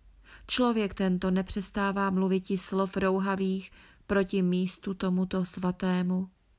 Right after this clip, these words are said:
i zákonu. Nebo jsme slyšeli jej, an praví, že ten Ježíš Nazarecký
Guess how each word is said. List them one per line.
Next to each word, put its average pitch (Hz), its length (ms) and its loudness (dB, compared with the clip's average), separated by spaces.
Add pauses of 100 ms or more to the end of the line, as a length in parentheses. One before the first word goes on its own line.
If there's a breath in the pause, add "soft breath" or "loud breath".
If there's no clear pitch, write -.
i 180 120 2
zákonu. 165 640 -4 (680 soft breath)
Nebo 208 240 4
jsme 202 300 0
slyšeli 190 560 -2
jej, 156 340 -2 (460 loud breath)
an 202 220 2
praví, 196 600 0 (240 loud breath)
že 202 220 2
ten 196 260 0
Ježíš 202 540 -2
Nazarecký 175 920 -2